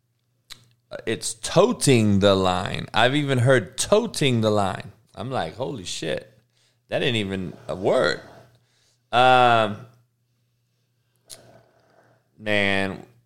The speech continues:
I don't know if they're gonna hand out more stimulus checks. I never got one, but they're gonna, we're gonna be fucked. They're gonna have to start getting forbearances back for home mortgages and all that shit. Understand something real quick, though.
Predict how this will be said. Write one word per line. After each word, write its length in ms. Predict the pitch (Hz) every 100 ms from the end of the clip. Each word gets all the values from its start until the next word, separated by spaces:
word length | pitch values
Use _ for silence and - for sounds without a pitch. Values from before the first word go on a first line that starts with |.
| _
I 120 | 104
don't 100 | 131
know 60 | 120
if 80 | 110
they're 80 |
gonna 160 | 107 104
hand 240 | 107 107
out 80 | 104
more 140 | 104 101
stimulus 440 | 117 113 110 104
checks. 300 | 120 113 110
I 120 | 107
never 180 | 120 107
got 240 | 98 90 92
one, 320 | 98 92 87
but 120 | 98
they're 120 | 143
gonna, 340 | 135 98 90 - - - _
we're 220 | - 139
gonna 240 | 117 82
be 160 | 60 50
fucked. 420 | - - - - _ _ _
They're 120 | 135
gonna 140 | 214
have 100 | 156
to 80 | 139
start 260 | - 139 127
getting 220 | 131 127
forbearances 640 | 127 135 117 135 143 139
back 300 | 131 143 147
for 120 | 143 127
home 260 | 135 143
mortgages 580 | 139 143 143 139 151 151
and 100 | 143
all 220 | 147 170
that 200 | 143 95
shit. 320 | - 98 87 - _ _ _ _ _ _ _ _
Understand 480 | 160 233 214 226 202
something 220 | 202 175
real 120 | 196
quick, 360 | 185 196 185 -
though. 320 | 135 120 127